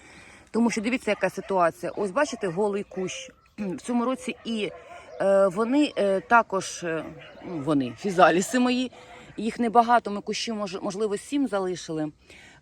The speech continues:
Е, вони також похворіли, попечені, і на них напала вперше, вперше за весь час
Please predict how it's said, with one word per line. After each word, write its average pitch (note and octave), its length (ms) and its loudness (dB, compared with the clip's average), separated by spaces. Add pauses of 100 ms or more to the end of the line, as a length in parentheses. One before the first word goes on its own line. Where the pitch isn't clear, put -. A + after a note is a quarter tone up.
Е, G#3 200 2
вони C#4 260 0
також C#4+ 600 -2
похворіли, A#3 800 -4 (180)
попечені, G#3+ 960 -2
і - 60 -10
на G#3+ 80 -4
них B3+ 220 -6
напала G3+ 360 2
вперше, G3 960 0
вперше G#3+ 520 -2
за F#3+ 160 -4
весь F3+ 200 -6
час B3 280 0